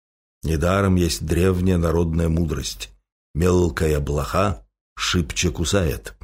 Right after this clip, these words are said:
Словом, маленький мужчина очень выгоден в эксплуатации. Выгоднее только маленький и толстенький. Во-первых,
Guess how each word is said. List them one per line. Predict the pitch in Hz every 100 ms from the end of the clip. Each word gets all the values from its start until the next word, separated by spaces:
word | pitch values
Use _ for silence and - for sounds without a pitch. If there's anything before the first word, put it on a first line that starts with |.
| - _ _ _ _ _ _ _ - - - -
Словом, | - - 92 160 151
маленький | 135 113 117 101 101
мужчина | 90 - 135 107
очень | 117 120 113
выгоден | 80 82 113 110 95 104
в | 90
эксплуатации. | 90 - 85 87 85 - - 60 50 - _ _ - _ _ -
Выгоднее | 85 151 139 120 120 113
только | 117 110 110
маленький | 98 98 113 113 110 98 104
и | 90
толстенький. | 85 113 101 - - 65 64 58 53 - - _ _ _ _ - -
Во-первых, | 87 - 151 156 87 67